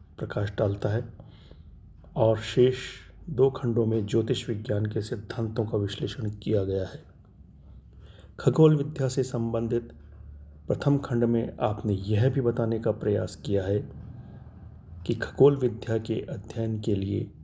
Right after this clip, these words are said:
किन किन बातों का ज्ञान होना आवश्यक है। अरब यात्री अल बरूनी ने इस ग्रंथ के आधार पर वराह मिहिर की भारी प्रशंसा की है।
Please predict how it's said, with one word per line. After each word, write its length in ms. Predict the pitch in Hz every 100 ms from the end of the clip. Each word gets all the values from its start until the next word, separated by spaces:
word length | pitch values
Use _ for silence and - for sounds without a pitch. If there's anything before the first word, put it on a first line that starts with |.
| - - - - - - - - -
किन 180 | 151 156
किन 160 | 151
बातों 320 | 123 113 -
का 120 | 107 107
ज्ञान 300 | 104 101 104
होना 260 | 110 98 - 139
आवश्यक 440 | 131 113 - -
है। 140 | 104 143 - - - - - - - - - - - - - - - - - - - - - - - - -
अरब 240 | 139 151 151
यात्री 420 | 143 - 139 -
अल 180 | 135 123
बरूनी 420 | 120 120 120 117
ने 200 | 110 107 - - - _ _
इस 260 | 147 - -
ग्रंथ 240 | 120 117 113
के 220 | - 117
आधार 300 | 104 104 101
पर 360 | - 101 - - - - - - _ _ - - -
वराह 380 | 120 107 101 110
मिहिर 280 | 107 104 104
की 200 | - 101
भारी 360 | - 101 104
प्रशंसा 520 | 104 - - 104 104
की 180 | 104 -
है। 320 | - 82 -